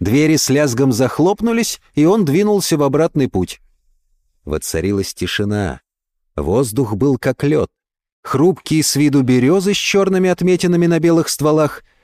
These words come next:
и какие-то растрепанные вечно зеленые кустики, сбившиеся в кучу, как сонные медведи в берлоге. Замерзшее озеро было неровным, а бугрилось у берега, словно волны превратились в лед прямо на бегу.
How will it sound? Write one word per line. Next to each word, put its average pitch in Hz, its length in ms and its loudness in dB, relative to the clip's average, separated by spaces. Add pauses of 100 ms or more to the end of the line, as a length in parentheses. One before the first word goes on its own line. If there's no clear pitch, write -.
(120)
и 131 100 2
какие-то 190 420 0
растрепанные 175 720 2
вечно 175 340 2
зеленые 151 440 2
кустики, 123 480 0
сбившиеся 123 640 0
в - 80 -12
кучу, 156 400 0 (240)
как 135 200 -2
сонные 151 520 2
медведи 113 460 2
в 95 80 -2
берлоге. 98 580 0 (640)
Замерзшее 104 720 0
озеро 110 380 0
было 113 180 0
неровным, 117 640 0 (280)
а 104 180 -2
бугрилось 139 600 0
у 120 80 2
берега, 156 400 2
словно 147 400 0
волны 170 400 2
превратились 147 640 0
в 117 80 0
лед 156 280 0
прямо 151 300 0
на 156 120 0
бегу. 120 360 -2